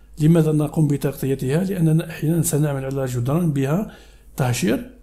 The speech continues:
حيث يقوم هذا الوايب أوت بتغطية هذا الجدار. أوكي، آتي إلى هنا أقوم بعمل rectangle من هنا إلى هنا بمقدار صفر فاصل صفر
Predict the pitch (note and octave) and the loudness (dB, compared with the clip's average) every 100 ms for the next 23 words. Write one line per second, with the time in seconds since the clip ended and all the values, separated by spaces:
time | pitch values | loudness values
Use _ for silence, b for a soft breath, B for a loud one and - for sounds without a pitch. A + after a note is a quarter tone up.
0 | - - E3 D#3 C#3+ - G3 D#3+ D3+ D3 | -10 -4 0 2 0 0 0 2 2 -2
1 | C3+ D3 C#3 C3+ - E3+ A#3+ - - D3+ | -4 -2 2 2 0 -4 -4 -4 -2 0
2 | A3+ - - D#3 - D#3+ - D3+ F3 A3+ | 0 -4 -6 -4 -2 -4 -4 -4 -2 -4
3 | - F3 C#3 B2 A2+ - - - - - | -4 -4 -2 -2 -6 -12 -20 -20 -20 -18
4 | - - - D#3 - - b b b b | -18 -10 -2 -2 -4 -20 b b b b
5 | B3 G3 E3+ D#3+ C3+ D#3 D#3+ - C#3+ C3+ | -8 -2 2 2 2 0 -2 -2 -2 0
6 | C3 B2+ A#2 - C#3 E3 A3+ A#3 - - | -2 -2 -4 -4 0 0 0 -4 -10 -20
7 | - - - - - - - - - - | -20 -20 -20 -20 -20 -20 -20 -20 -20 -20
8 | - - - - - - - - - F#3+ | -20 -20 -20 -20 -20 -20 -20 -20 -8 0
9 | F3+ D#3 D3 C3+ - - - - C#3+ C3 | 2 2 2 -2 -14 -20 -20 -10 -6 -4
10 | C3+ C3 C3 B2+ B2+ B2 - - - B2+ | -4 -4 -4 -4 -6 -8 -6 -6 -6 -6
11 | A#2+ B2+ C#3 - C3 A#2+ | -8 -10 -4 -2 -4 -8